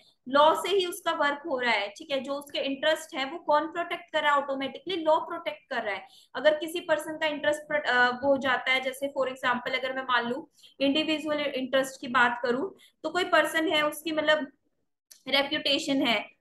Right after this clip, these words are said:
वो मतलब कोई पर्सन, दूसरा पर्सन उसकी रेपुटेशन को हार्म करता है, तो उसकी रेपुटेशन को कौन बचाता है ऑटोमेटिकली? रेपुटेशन का वो होता है डिफेमेशन, ठीक है। डिफेमेशन का जो होता है प्रोविजन,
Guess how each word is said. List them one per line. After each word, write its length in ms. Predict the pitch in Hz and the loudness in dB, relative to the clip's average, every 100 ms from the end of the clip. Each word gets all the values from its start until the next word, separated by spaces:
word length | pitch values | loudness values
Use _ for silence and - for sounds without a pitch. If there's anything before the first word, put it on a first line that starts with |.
| _ | _
वो 180 | 240 320 | 4 6
मतलब 280 | 320 311 330 | 6 4 2
कोई 120 | 320 | 0
पर्सन, 380 | 320 311 302 320 | 4 2 2 -2
दूसरा 260 | 302 302 302 | -2 0 2
पर्सन 280 | 294 302 302 | 2 0 -6
उसकी 200 | 302 311 | -4 2
रेपुटेशन 560 | 294 277 277 302 311 | 2 2 -4 -8 -8
को 100 | - | -2
हार्म 360 | 349 311 269 269 | 2 4 4 2
करता 300 | 262 208 220 | 0 0 -2
है, 80 | 214 | -2
तो 140 | 302 | -2
उसकी 340 | 294 294 - | -4 -4 -4
रेपुटेशन 580 | 339 294 294 277 285 311 | 2 2 2 -2 -2 -4
को 140 | 302 320 | -4 4
कौन 260 | 311 285 | 4 4
बचाता 400 | 294 - 277 - | 0 2 2 4
है 60 | 262 | 2
ऑटोमेटिकली? 640 | 254 240 233 233 233 226 - - - | 2 0 0 -2 -2 -2 -6 -14 4
रेपुटेशन 540 | 285 285 330 339 349 | 4 6 2 2 0
का 220 | 330 339 | 4 6
वो 300 | 294 277 277 | 6 4 6
होता 140 | 262 320 | 6 4
है 80 | 320 | 2
डिफेमेशन, 720 | 311 311 285 247 247 233 220 | -2 -2 0 0 -2 -6 -8
ठीक 200 | 320 330 | -8 0
है। 160 | 226 | 0
डिफेमेशन 600 | 262 254 277 277 277 294 | 0 -2 0 0 -2 -4
का 100 | 277 | -2
जो 160 | 285 285 | -2 -2
होता 260 | 262 240 311 | -6 -4 -6
है 100 | - - _ | -6 -14 _
प्रोविजन, 440 | 277 269 277 247 | 2 4 4 2